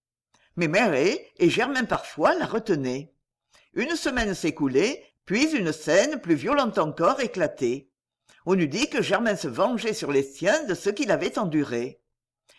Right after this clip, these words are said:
Il n'avait plus aucun ami et ne voulait voir personne. Sa captivité l'avait rendu hargneux, susceptible et emporté. Bien qu'il pût vaquer à ses occupations, sa santé était loin d'être satisfaisante. Il ne s'en souciait pas.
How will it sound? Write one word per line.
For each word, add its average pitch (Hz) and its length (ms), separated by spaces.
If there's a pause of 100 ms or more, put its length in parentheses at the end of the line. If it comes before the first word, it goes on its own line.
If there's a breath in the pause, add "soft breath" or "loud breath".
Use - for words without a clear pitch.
(140 soft breath)
Il 185 120
n'avait 160 200
plus 277 320
aucun 214 280
ami 147 540
et 196 100
ne 185 80
voulait 165 220
voir 151 340
personne. 127 680 (560 soft breath)
Sa - 140
captivité 208 680
l'avait 220 220
rendu 170 400
hargneux, 156 540
susceptible 233 840
et 143 60
emporté. 143 760 (680 soft breath)
Bien 190 240
qu'il 294 200
pût 254 140
vaquer 196 320
à 190 40
ses 143 220
occupations, 175 760 (200 loud breath)
sa 202 160
santé 196 480
était 175 220
loin 151 260
d'être 262 260
satisfaisante. 139 920 (680 soft breath)
Il 175 100
ne 175 60
s'en 160 220
souciait 285 440
pas. - 520